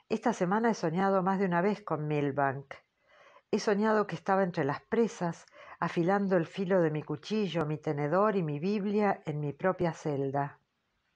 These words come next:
Pero la gente no me pregunta estos detalles, y aunque entiende que yo haya visitado la cárcel un día como un entretenimiento,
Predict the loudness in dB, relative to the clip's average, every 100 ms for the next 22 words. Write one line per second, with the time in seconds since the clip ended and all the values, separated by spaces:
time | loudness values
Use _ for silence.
0 | _ _ _ _ _ _ _ _ _ _
1 | _ _ -20 _ _ _ _ _ _ _
2 | _ _ _ _ 0 4 2 0 -2 0
3 | 0 2 2 4 4 2 -2 -4 -4 -2
4 | -2 0 0 -2 -6 -8 -4 0 0 0
5 | -4 -2 -2 0 0 0 0 2 2 0
6 | -2 -6 -2 0 2 2 0 -2 0 -2
7 | -2 -2 -2 2 2 2 -2 0 0 -2
8 | -4 -4 -2 -2 0 0 0 -2 -4 -4